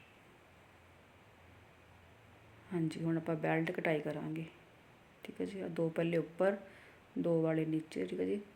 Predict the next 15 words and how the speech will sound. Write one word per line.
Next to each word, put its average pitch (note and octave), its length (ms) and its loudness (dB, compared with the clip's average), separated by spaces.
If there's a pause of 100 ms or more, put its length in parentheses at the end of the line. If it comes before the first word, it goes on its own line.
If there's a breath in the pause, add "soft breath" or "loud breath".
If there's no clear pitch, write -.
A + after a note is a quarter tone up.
ਚਾਰੋਂ D#3+ 360 4
ਆਪਣੇ E3 240 2
ਇਹ F3+ 120 0
ਕੁੰਦੇ E3 400 2 (220)
ਕੱਟ E3 220 -4
ਕੇ D#3+ 200 -2
ਰੈਡੀ D3+ 300 0
ਨੇ। F#3 140 0 (1300)
ਹਾਂਜੀ, D#3 260 0
ਹੁਣ D#3+ 200 2
ਬੈਲਟ D3+ 360 0
ਰੱਖ F3 260 -2
ਲਈ F3 100 0
ਆਪਾਂ E3+ 260 0
ਨੇ। F3+ 120 2